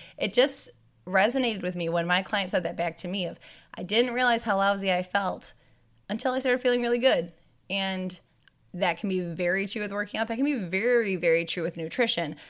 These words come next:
Many of you will say that during the eight-week challenge. Like, "I didn't realize how crappy I was feeling day to day, how low energy, how lethargic, until I started feeling like this."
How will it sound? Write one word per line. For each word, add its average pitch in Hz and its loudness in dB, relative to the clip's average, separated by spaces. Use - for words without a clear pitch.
Many 202 0
of 185 -4
you 180 -2
will 185 -4
say 175 0
that 175 2
during 180 -4
the 170 -4
eight-week 170 -4
challenge. 175 -4
Like, 170 -4
"I 185 -2
didn't 190 -4
realize 185 -4
how 165 2
crappy 180 -2
I 170 2
was 170 -2
feeling 175 -4
day 165 0
to 170 -2
day, 170 0
how 170 -2
low 170 0
energy, 202 0
how 170 0
lethargic, 180 -2
until 233 4
I 220 8
started 190 -2
feeling 180 -2
like 160 -2
this." - -2